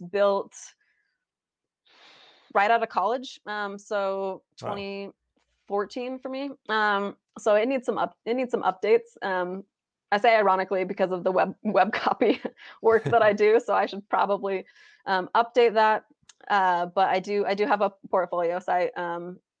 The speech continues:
Speaker 1: uh, but yeah, LinkedIn's the best way to get a hold of me right now.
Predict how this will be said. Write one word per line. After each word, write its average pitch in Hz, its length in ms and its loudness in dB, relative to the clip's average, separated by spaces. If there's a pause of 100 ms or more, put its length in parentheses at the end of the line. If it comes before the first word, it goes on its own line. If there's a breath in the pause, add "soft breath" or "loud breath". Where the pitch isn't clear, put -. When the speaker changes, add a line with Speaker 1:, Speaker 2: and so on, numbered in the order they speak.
(240)
Speaker 1:
uh, 170 520 -2
but - 180 -2
yeah, 180 160 -2 (540)
LinkedIn's 208 360 0
the 202 80 -6
best 165 140 -6
way - 100 -6
to 175 60 -6
get 170 120 -6
a - 20 -6
hold - 140 -6
of - 40 -12
me - 60 -10
right - 140 -10
now. 202 120 -12